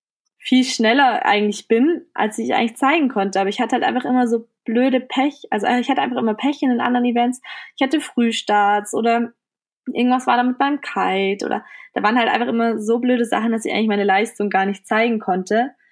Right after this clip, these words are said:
Und ich wusste ja selber, gegen wen ich eigentlich gewinnen kann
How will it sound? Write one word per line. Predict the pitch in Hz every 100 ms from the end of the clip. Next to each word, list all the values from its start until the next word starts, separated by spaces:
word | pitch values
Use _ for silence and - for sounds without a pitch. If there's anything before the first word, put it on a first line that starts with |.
| _ _ _ -
Und | 220
ich | 220
wusste | 254 269 -
ja | 202
selber, | 190 202 226 202 190 180 -
gegen | 196 190
wen | 190 202
ich | 196
eigentlich | 180 190 180 180 -
gewinnen | - 180 185 185 175
kann | - 190 196 208